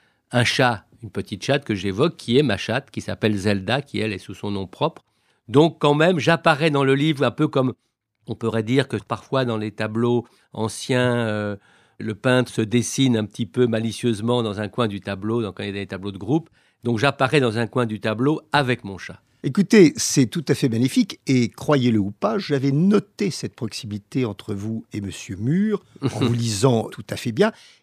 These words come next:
Speaker 2: Et d'ailleurs, il faut aussi remarquer que le chat quand même est relativement présent dans le personnage de Dorothée qui a les yeux incertains des chats.
Speaker 1: Ah,
Speaker 2: C'est
Speaker 1: oui, c'est
Speaker 2: vous-même
Speaker 1: possible.
Speaker 2: qui le notez dans le livre, les yeux incertains du chat.
Speaker 1: Voilà.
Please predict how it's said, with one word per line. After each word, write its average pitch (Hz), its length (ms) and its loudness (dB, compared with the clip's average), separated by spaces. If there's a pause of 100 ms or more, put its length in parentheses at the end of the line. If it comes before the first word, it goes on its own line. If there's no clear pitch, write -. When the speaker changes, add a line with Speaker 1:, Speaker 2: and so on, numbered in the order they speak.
Speaker 2:
Et 220 80 -4
d'ailleurs, 247 640 -2
il 147 180 -2
faut - 280 -4
aussi 131 400 -2
remarquer 113 640 -2 (500)
que 139 500 6
le 98 200 -8
chat - 340 -4
quand 104 80 -6
même 98 220 -6
est 101 260 -16 (180)
relativement 113 580 -2
présent 165 420 -4 (320)
dans 110 240 2
le 135 60 2
personnage 117 600 -4
de 98 80 -6
Dorothée 107 720 -2 (340)
qui - 160 -2
a 131 60 4
les 117 300 0
yeux 180 120 2
incertains 165 540 -4
des 135 160 -8
chats. - 300 -10 (340)
Speaker 1:
Ah, 113 220 0
Speaker 2:
C'est 127 80 2
Speaker 1:
oui, 113 80 2
c'est 131 60 2
Speaker 2:
vous-même 175 180 8
Speaker 1:
possible. 131 180 0
Speaker 2:
qui 123 60 0
le 123 160 4
notez 117 460 2 (280)
dans 120 180 2
le 120 100 4
livre, 185 360 4
les 127 240 4
yeux 143 80 8
incertains 139 420 2
du 107 140 0
chat. 220 200 4
Speaker 1:
Voilà. 101 200 -2